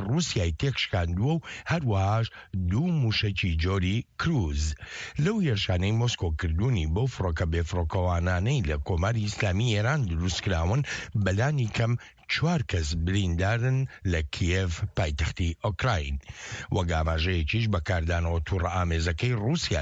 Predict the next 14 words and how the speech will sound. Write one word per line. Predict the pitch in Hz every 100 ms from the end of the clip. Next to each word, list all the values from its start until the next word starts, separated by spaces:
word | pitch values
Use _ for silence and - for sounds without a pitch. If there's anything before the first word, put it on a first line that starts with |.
| 78
لە | 80
بەرامبەر | 87 82 87 82
پشتیوانیەکانی | - - 87 85 82 - 127 95 92
جیهانی | 90 107 107 90
ڕۆژاوا | 82 90 90 95 107 120
بۆ | 101 101
ئۆکراین، | 92 - 131 123 123 - - - - 185
مۆسکۆ | 208 - - 85
دەڵێ | 80 85 120 123 - - -
ئەو | 190
فڕۆکە | - 110 85 90
جەنگیانەی | 90 87 87 90 104 92 82
جۆری | 131 185 135
ئێف | 107 92